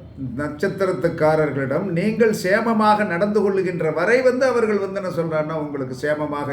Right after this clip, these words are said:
இருப்பார்கள். காலமும் சந்தர்ப்பமும் உங்களுடைய சூழ்நிலையும் உங்களுடைய சந்தர்ப்பமும் வந்து என்ன சொல்றான்னா வந்து நீங்கள் மாறும்போது அவர்கள் மாறி வந்து உங்களை போட்டு கொடுத்துருவாங்க. போட்டு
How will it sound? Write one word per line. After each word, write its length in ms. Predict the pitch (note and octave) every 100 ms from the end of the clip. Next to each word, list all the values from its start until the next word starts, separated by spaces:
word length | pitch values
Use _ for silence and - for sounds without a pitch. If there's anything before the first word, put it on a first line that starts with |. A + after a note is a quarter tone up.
| C3
இருப்பார்கள். 500 | B2+ C3 A#2+ G#2 G2 - - - - - - - - - - - - - - E3+
காலமும் 500 | G#3 A3+ G#3+ G3 F3
சந்தர்ப்பமும் 720 | G3+ G#3 G#3 E3+ F3+ F#3 F3 E3+
உங்களுடைய 420 | E3+ E3+ E3 D#3 D3+ C3+ - - - -
சூழ்நிலையும் 600 | G#3 A3+ G#3 F#3+ F3 E3+
உங்களுடைய 320 | E3 D#3+ D#3 D#3 -
சந்தர்ப்பமும் 640 | E3+ G3+ G#3+ - G3+ F3+ E3+
வந்து 140 | E3
என்ன 100 | E3 D#3
சொல்றான்னா 460 | D#3 C#3+ C#3+ C3+ C3
வந்து 240 | B2+ B2+ C#3 C3+ B2 - -
நீங்கள் 300 | D#3+ D3+ D3+ C3+
மாறும்போது 720 | D3+ E3+ E3 C#3 C3 A#2+ B2 B2 - - C3+
அவர்கள் 340 | D#3 F3 E3 D3+ D3+
மாறி 300 | F#3 A#3+ A#3+ G#3
வந்து 140 | G#3+
உங்களை 180 | G3+ F3+ -
போட்டு 200 | F3 E3+
கொடுத்துருவாங்க. 460 | D3 B2+ B2 A#2+ A2 - - - - - - - - - - - - - - - - - - - - - - - - - - - - -
போட்டு 360 | F#3 A3 E3